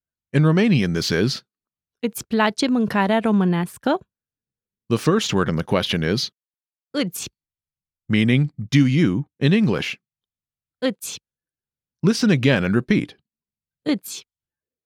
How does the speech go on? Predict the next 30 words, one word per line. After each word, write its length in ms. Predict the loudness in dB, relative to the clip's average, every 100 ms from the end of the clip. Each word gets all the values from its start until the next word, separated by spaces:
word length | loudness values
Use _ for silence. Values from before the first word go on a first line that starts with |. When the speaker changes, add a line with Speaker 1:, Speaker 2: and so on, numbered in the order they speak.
| _ _ _ _ _ _ 0
Speaker 1:
This 260 | 0 0
pattern 380 | -2 2 2 0
of 120 | -2
first 360 | 0 0 0 0
introducing 640 | 0 2 4 2 4 2
a 60 | 2
word 320 | 2 2 2
at 100 | 0
natural 400 | 0 0 0 -4
speed, 440 | -2 0 2 2 -4 _ _ -4
providing 400 | 0 2 2 0
the 60 |
translation, 720 | 0 0 0 0 0 0 -2 -4 _ 0
breaking 280 | 2 4 2
it 120 | 4
down, 440 | 2 2 2 0 -4 _ _
and 100 | 0
then 160 | 2 2
giving 260 | 2 4 2
it 100 | 2
again 260 | 2 2
at 100 | 2
natural 400 | 0 0 2 0
speed 380 | 0 0 0 0 -6 _ _ -2
will 80 | 2
be 120 | 4
repeated 460 | 2 2 2 2
throughout 260 | 0 0 2
the 100 | 0
series. 520 | 2 2 2 -4 -10